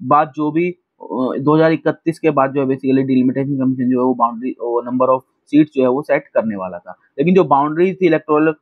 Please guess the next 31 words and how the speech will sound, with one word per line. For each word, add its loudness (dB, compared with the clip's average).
कॉन्स्टिट्यूएंसी -2
की, 0
उनको 2
redrone 2
किया 0
गया 2
था 0
दो 0
हज़ार 4
दो -8
में। -12
तो -4
ये 2
आपको 2
याद 2
रखना -12
है -6
कि -6
अगर 0
ऐसा 0
स्टेटमेंट -8
है -2
कि -4
boundaries 0
को -4
भी 2
फ्रोज -2
कर -12
दिया, -4
तो -10
नहीं, -2